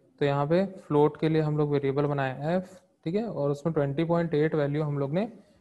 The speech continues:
store कर दिया, ठीक है। Then उसके बाद यहाँ पे variable बनाया char का, ठीक है, Character, ठीक है, char C हमने बनाया और उसमें single quotes के अंदर value दे दिया।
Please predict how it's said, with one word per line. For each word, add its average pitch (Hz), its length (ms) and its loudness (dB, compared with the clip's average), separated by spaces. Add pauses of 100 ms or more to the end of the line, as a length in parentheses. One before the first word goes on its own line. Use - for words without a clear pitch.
(160)
store 143 340 2
कर 139 100 0
दिया, 131 260 -6 (540)
ठीक 160 120 0
है। 208 120 2 (440)
Then 156 240 2
उसके 180 180 0
बाद 175 100 4
यहाँ 160 200 0
पे 165 120 0
variable 147 400 2
बनाया 151 320 0
char 135 360 0
का, 120 180 -16 (580)
ठीक 156 100 -10
है, 190 60 -4 (200)
Character, 139 600 0 (600)
ठीक 170 80 -4
है, 196 160 2
char 156 320 4
C 175 220 2
हमने 175 240 2
बनाया 160 340 2
और 170 120 2
उसमें 180 300 -2
single 170 420 2
quotes 165 300 2
के 160 80 0
अंदर 175 380 2 (680)
value 143 380 4
दे 127 120 -4
दिया। 120 240 -10